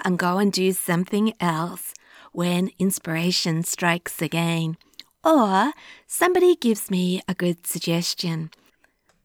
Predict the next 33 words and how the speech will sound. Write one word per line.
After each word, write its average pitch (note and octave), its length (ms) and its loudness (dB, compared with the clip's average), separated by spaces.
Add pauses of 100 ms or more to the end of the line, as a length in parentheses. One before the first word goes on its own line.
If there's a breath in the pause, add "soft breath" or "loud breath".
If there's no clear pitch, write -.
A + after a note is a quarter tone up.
(100)
And G3+ 180 0
one A3+ 200 4
of C#4 120 6
those B3+ 240 4
people F#3 360 -2
who F#3 240 0
is E3 200 0 (100)
full F4 180 4
of E4 140 2
good A3 160 0
ideas F3 760 -2 (260 loud breath)
is G#3 200 0
my G#3+ 200 4
friend G3+ 480 0 (120)
Lauren F3+ 580 0 (420 loud breath)
from G3 420 2
Instagram. F#3 920 0 (220)
Yes, F#3+ 240 0
she's G3+ 180 -2
one G#3 140 2
of G#3 80 4
my A#3 280 2
Instagram F#3 720 0
friends. E3+ 640 -4 (1000)
And F4 160 2
Lauren D4 380 8
said G#3 420 -2 (200 loud breath)
that - 120 -2
she B3 160 4
would A#3+ 140 2
like G#3 320 0
to B3 100 0
hear F#3+ 580 2